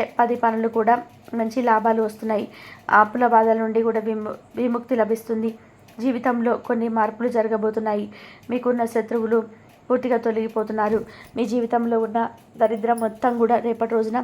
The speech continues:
పూర్తిగా తొలగిపోతుంది. విద్యార్థులకు మంచి భవిష్యత్ అనేది ఉంటుంది. మంచి స్థాయికి అయితే చేరుకుంటారు. వ్యాపారస్తులకి ఇప్పటి వరకు ఉన్న ఇబ్బందులన్నీ కూడా పూర్తిగా తొలగిపోతున్నాయి.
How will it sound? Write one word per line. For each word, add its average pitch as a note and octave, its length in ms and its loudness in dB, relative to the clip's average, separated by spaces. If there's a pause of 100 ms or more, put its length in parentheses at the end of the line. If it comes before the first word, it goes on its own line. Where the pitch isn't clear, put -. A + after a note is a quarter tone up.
(420)
పూర్తిగా B3 360 0
తొలగిపోతుంది. A3+ 720 0 (960)
విద్యార్థులకు A3 600 0
మంచి A3 280 -2
భవిష్యత్ A3 420 0
అనేది A3 340 0
ఉంటుంది. A3 400 -4 (760)
మంచి A#3+ 280 0
స్థాయికి A3 360 2
అయితే A3 180 0
చేరుకుంటారు. A3 680 0 (480)
వ్యాపారస్తులకి A3+ 720 2 (420)
ఇప్పటి B3+ 260 2
వరకు A#3 300 2 (300)
ఉన్న G#3 220 -4 (100)
ఇబ్బందులన్నీ G#3+ 600 -2
కూడా G#3+ 180 2
పూర్తిగా A3+ 360 0
తొలగిపోతున్నాయి. G#3+ 760 -2